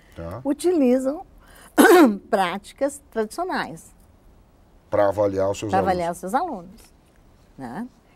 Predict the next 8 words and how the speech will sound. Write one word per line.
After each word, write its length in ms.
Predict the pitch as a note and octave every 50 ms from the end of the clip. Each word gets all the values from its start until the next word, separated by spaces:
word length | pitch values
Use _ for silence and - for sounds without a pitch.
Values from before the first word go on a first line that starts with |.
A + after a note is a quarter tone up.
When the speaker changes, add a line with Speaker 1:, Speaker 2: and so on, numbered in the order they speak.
| _ _ _ -
Speaker 2:
Eles, 280 | D3 D3 D3 D3+ C#3+ C#3 - _ _ _ _ _ _ _ _ _ - _ _ _ -
é, 60 | -
perguntas 720 | - - F#3+ F#3+ E3+ D3+ D#3+ E3+ G3 A#3+ - F4 F#4 F4+ -
centradas 840 | - - - G#3+ F3+ F#3 - F#3 F3+ F3 E3 D#3+ D#3+ E3 E3+ E3
na 140 | E3+ E3+ F3+
quantidade 920 | _ - G#3+ G#3+ A#3 B3 - D4 B3+ G#3+ G3+ E3+ D#3+ F3 G#3 G#3+ A#3+ C#4 C4+
de 100 | - -
conhecimento 840 | - C4+ B3+ B3+ A#3+ - B3+ A3+ G3+ E3+ E3+ F#3+ F#3+ - C4+